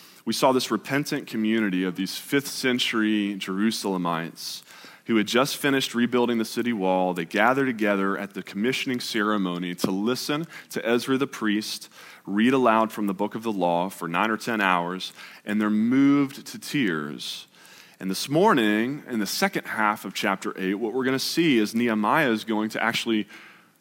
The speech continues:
reprove them. He's actually gonna correct them and say, "No, no, no, not, not tears, not weeping, but joy." He's gonna say celebration.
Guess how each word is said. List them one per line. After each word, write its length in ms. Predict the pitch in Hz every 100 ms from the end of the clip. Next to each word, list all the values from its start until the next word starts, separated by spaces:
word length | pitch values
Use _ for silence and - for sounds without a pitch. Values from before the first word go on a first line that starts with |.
| _
reprove 560 | - 113 113 175 233 160
them. 200 | 87 80
He's 160 | 90 110
actually 300 | 123 131 113
gonna 240 | 110 104 - -
correct 580 | - 117 151 202 - 113
them 340 | 104 95 101
and 160 | 101 101
say, 360 | - 120 113
"No, 100 | 123
no, 120 | 151
no, 280 | 165 151 85 - - - - - _ -
not, 440 | 101 160 190 -
not 260 | 135 175 -
tears, 460 | - 170 113 110 117
not 240 | 139 123
weeping, 640 | 113 185 - 95 92 98 - _ -
but 180 | 107 - - _
joy." 560 | - - 143 160 107 - - _ _ _ _
He's 100 | -
gonna 140 | 110
say 160 | - 113
celebration. 960 | - - 139 113 110 131 135 92 71